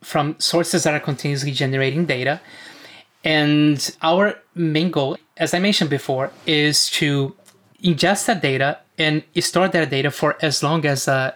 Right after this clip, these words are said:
as, as the user wants it. So if the user wants to keep that data, say, for years, s-,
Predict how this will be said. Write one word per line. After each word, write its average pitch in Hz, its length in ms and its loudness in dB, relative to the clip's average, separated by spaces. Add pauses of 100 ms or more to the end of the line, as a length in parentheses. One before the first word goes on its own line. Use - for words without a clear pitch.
as, 139 320 -4
as 143 260 -4
the 147 100 -4
user 139 240 -2
wants 131 380 -4
it. 135 180 -6 (840)
So - 120 0
if 160 280 0
the 156 100 2
user 190 340 4
wants 180 300 4
to 202 60 -2
keep 180 260 -2
that 151 160 0
data, 147 300 0
say, 143 240 -2
for 139 240 -4
years, 156 440 0
s-, 165 240 -4